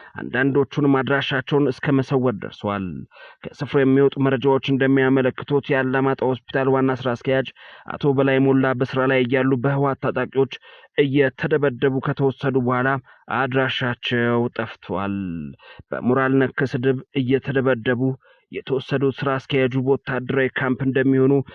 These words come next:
ምንጮች መላምታቸውን አስቀምጠዋል። ይህ በእንዲህ እንዳለም በትግራይ ክልል ሌላ የትጥቅ ትግል እንቅስቃሴ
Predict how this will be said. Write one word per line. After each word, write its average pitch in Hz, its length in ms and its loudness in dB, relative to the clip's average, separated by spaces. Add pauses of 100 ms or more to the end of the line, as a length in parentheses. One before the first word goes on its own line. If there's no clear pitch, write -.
(160)
ምንጮች 135 500 2 (140)
መላምታቸውን 127 840 0
አስቀምጠዋል። 95 640 -6 (460)
ይህ 127 120 0
በእንዲህ 135 300 4
እንዳለም 131 420 2 (200)
በትግራይ 135 440 0
ክልል 139 360 2
ሌላ 135 200 4
የትጥቅ 131 400 -2
ትግል 135 260 -2
እንቅስቃሴ 127 520 -4